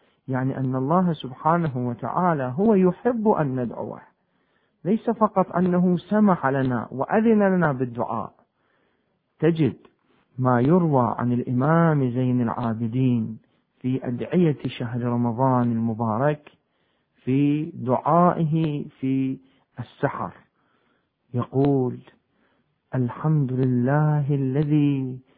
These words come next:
أدعوه كلما شئت لحاجتي، وأخلو به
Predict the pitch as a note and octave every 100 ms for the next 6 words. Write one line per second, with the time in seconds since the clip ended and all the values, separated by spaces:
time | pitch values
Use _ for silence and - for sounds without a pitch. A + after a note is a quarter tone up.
0 | _ _ D#3 B2+ B2+ - E3+ E3+ C#3+ A#2
1 | - A2+ A#2 - _ _ _ _ _ -
2 | A#3 G#3+ F3+ E3+ E3+ E3 D#3+ D3 D3 -
3 | E3 - - D3+ D3 C3+ B2+ C3+ _ _
4 | _ - B2+ C3 - C3+ B2+ A2+ G#2+ -
5 | - - _ _ _ _ _ _ _ _
6 | _ C#3+ D3+ - G3+ - - E3 E3+ E3
7 | D#3 C#3 C3+ E3+ B2 A#2+